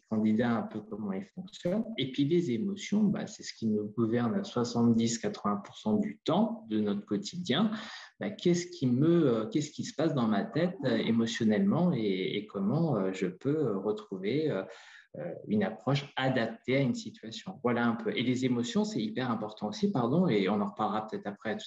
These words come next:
à l'heure, Arnaud, c'est, euh, c'est trouver les leviers motivationnels chez les salariés. C'est, euh, ben, euh, Madame Dupont, euh, qui est A S H, ok, elle est A S H, elle porte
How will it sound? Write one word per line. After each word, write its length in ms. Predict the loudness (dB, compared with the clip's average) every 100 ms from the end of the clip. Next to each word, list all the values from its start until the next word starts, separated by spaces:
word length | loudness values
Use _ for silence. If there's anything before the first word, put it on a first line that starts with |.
| -2
à 60 |
l'heure, 120 | 0 2
Arnaud, 380 | 2 2 2 0 -10 -16 -18 _
c'est, 380 | -4 2 2
euh, 480 | 2 0 -2 -2 -4 -8
c'est 220 | -16 -18
trouver 320 | -8 0 2 4
les 120 | 4
leviers 560 | 4 4 4 2 4
motivationnels 960 | 6 4 0 -4 -2 -2 -2 0 2 0
chez 340 | -2 -4 -2 0
les 120 | -2
salariés. 640 | -4 -4 -2 2 2 2
C'est, 380 | -2 -4 -4 -2 -2
euh, 160 | -4 -6 -14 -20 _
ben, 240 | -10 -8 -8 -8
euh, 480 | -4 -4 -4 -4 -4
Madame 680 | -2 -2 0 0 0 0 0
Dupont, 720 | -2 -8 -4 0 4 6 4
euh, 120 | 2
qui 340 | -4 0 2
est 140 | 2 0
A 140 | -2
S 220 | -2 -4 -2
H, 340 | 0 -2 -4 -12
ok, 220 | -14 -4
elle 320 | 0 0 0
est 80 | -2
A 160 | -2 -4
S 200 | -6 -4
H, 240 | -2 -2 -6
elle 140 | -8
porte 240 | -8 -10